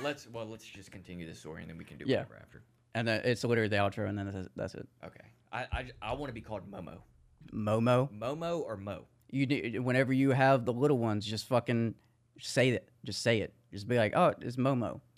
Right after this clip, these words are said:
Speaker 1: Yeah.
Speaker 2: You give that to Momo.
Speaker 1: Or Mo.
Speaker 2: Or Mo,
Speaker 1: E-,
Speaker 2: yeah.
Speaker 1: either one, whatever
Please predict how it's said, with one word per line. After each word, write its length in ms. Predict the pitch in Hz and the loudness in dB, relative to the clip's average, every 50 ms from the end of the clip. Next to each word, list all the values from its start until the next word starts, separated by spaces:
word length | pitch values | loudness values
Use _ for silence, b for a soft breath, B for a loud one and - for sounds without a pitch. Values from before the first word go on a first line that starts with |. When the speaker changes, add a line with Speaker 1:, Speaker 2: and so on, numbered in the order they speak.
| - 95 | -16 -10
Speaker 1:
Yeah. 180 | 104 101 87 117 | -6 -4 -4 -4
Speaker 2:
You 60 | 117 | -2
give 220 | 117 139 147 131 | 2 2 4 6
that 140 | 131 139 131 | 6 6 6
to 40 | - 120 | 6 2
Momo. 380 | 113 117 120 107 98 - - | 2 2 2 0 -2 -4 -8
Speaker 1:
Or 80 | 90 92 | -12 -14
Mo. 200 | 95 98 98 - - _ _ _ _ _ - | -14 -14 -14 -14 -16 _ _ _ _ _ 0
Speaker 2:
Or 100 | 113 113 | 0 2
Mo, 300 | 113 117 113 92 87 117 - - | 4 4 2 2 0 -2 -4 -2
Speaker 1:
E-, 60 | 120 | -2
Speaker 2:
yeah. 140 | 107 95 - | -2 0 -2
Speaker 1:
either 240 | 147 156 156 165 | -4 -6 -6 -6
one, 220 | 160 151 143 139 135 | -6 -8 -8 -8 -6
whatever 480 | 127 120 127 135 131 135 135 127 120 | -6 -6 -6 -6 -8 -8 -12 -12 -14